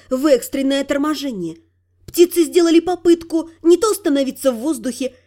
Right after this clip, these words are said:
не то повернуть обратно, не то опуститься вниз и спрятаться понадёжней в траве, кукурузе и деревьях.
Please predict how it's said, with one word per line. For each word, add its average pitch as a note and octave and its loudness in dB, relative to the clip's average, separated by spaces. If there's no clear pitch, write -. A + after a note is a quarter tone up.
не D4 4
то D4+ 0
повернуть D4+ -2
обратно, C#4 -2
не D#4+ 6
то E4 -2
опуститься D4+ 0
вниз G#4 0
и F4 6
спрятаться F#4 -4
понадёжней D4 -4
в - -10
траве, B3 0
кукурузе E4 4
и E4 -2
деревьях. A3+ 0